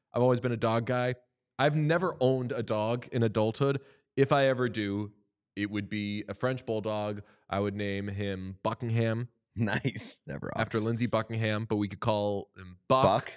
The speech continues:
Speaker 2: Yeah.
Speaker 1: Yeah. That, that, that'd be
Speaker 2: That's a good name.
Speaker 1: Yeah.
Speaker 2: I love, uh, my takeaways from the name, like,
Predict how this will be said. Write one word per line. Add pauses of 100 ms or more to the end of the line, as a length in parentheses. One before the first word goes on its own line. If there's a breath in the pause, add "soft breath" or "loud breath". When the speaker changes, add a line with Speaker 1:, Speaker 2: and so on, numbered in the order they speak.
Speaker 2:
Yeah.
Speaker 1:
Yeah. (220)
That,
that,
that'd
be
Speaker 2:
That's
a
good
name. (180)
Speaker 1:
Yeah. (120)
Speaker 2:
I
love,
uh,
my
takeaways
from
the
name,
like,